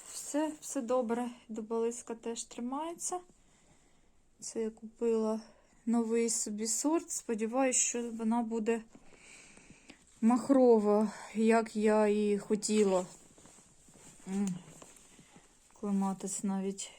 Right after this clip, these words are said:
квітку залишив, хоч він вже відмер на зиму.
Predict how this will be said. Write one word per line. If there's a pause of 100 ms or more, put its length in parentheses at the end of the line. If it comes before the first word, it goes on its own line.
(920)
квітку (300)
залишив, (180)
хоч
він
вже (460)
відмер (1080)
на
зиму.